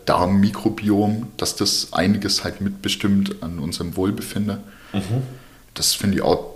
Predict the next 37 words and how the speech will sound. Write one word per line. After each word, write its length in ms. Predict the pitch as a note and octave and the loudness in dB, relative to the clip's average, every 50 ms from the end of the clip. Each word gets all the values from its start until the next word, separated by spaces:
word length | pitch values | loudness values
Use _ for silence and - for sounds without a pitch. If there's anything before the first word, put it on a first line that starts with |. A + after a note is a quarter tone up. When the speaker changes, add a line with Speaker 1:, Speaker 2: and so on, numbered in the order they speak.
| - - | -12 -4
Speaker 1:
ziemlich 380 | - - - G2 A2+ A#2 A#2 - | -2 0 2 4 4 4 4 2
interessant. 640 | G#2+ G#2 A2 - G#2+ - - - G2+ A2 A2+ - - - - - - - - - - - - - - - - - - - - - | 0 0 0 -2 -2 0 2 2 2 2 0 -2 -6 -14 -20 -20 -20 -20 -20 -20 -20 -20 -20 -20 -20 -20 -20 -20 -20 -20 -14 -6
Und 220 | - - E2 D#2+ - - - - | -4 -4 -4 -4 -6 -10 -12 -12
ja, 80 | - - | -10 -10
da 80 | - - | -10 -10
gucken 360 | - - - G2 - A#2+ B2+ C3 | -10 -10 -8 0 4 6 8 8
wir 40 | |
mal, 200 | B2+ A2 F#2+ F2+ | 8 8 8 6
was 200 | F2+ F2+ - - | 6 4 4 2
da 80 | - F#2 | 0 0
so 400 | - - G2+ G2 F#2+ F#2+ F#2+ G2 - - - | 2 2 4 4 4 2 0 -4 -8 -10 -4
alles 400 | - E2+ F#2 F#2 - - - - - | -2 0 2 2 2 0 -2 -2 -2
dabei 260 | G2 F#2 - F#2 F#2 | -2 4 6 6 6
rumkommt. 520 | - C3 D3+ D3 - - G#2 F2 D#2+ - | 6 6 4 2 2 -2 -4 -4 -2 -4
Also 300 | - - - - F2+ F2+ F2+ G2 G2 - - - - - | -6 -8 -6 -6 -6 -6 -6 -8 -12 -16 -20 -20 -12 -4
da 160 | - F2+ D#2+ F2 | -2 0 2 2
werden 200 | F2+ F2 F2 - | 0 0 0 -2
noch 140 | - - - | -2 -2 0
einige 280 | F2 F2+ G2 G2+ G2+ G2 | 0 0 0 0 0 -2
Studien 420 | - - - G#2 G2+ G2+ F#2+ F2+ | -2 -2 -4 -4 -2 -2 -2 -2
gemacht 300 | - - F#2+ F2+ F#2 - - | 0 2 2 2 2 2 2
werden 240 | G#2 G#2+ G#2 G#2 G#2+ | 2 4 4 2 2
müssen, 300 | A2+ A2+ - - A2 G2+ | 0 0 2 2 4 4
um 280 | - - G#2+ F#2+ F2+ | 4 2 -2 -2 0
da 320 | F#2 F2+ F2+ F2+ F2 D#2 C2+ C2+ - - | 0 -2 -2 -2 -4 -4 -6 -8 -8 -4
genaues 380 | - E2+ D#2+ D#2 E2 F#2 - - | -2 0 0 0 0 0 -2 -4
Bild 220 | - F2+ G2 G2 | -4 -2 0 0
davon 260 | G2 G2+ - - G#2 | 0 -2 -2 -4 -4
zu 180 | - - - G#2 | -4 -4 -6 -6
kriegen, 400 | - - - G2+ G#2 G#2+ G2 - | -4 -2 -2 0 0 0 0 0
aber 400 | - D#2 E2 F2 E2+ E2+ E2 D#2+ - - - - - - - - - - - - - - | -2 -4 -2 -2 -2 -2 -2 -4 -8 -12 -20 -20 -20 -20 -20 -20 -20 -20 -20 -20 -18 -12
klingt 240 | - - G2 F#2+ - | -8 -4 -4 -2 -2
auf 200 | - - - - | -4 -4 -4 -4
jeden 180 | F#2+ F2+ F2+ F2+ | -2 -2 -2 -4
Fall 160 | - - F#2 | -2 -2 0
schon 220 | - - - G2+ | 0 0 2 2
mal 260 | G2+ F#2+ F#2 F2+ - | 2 2 2 0 -2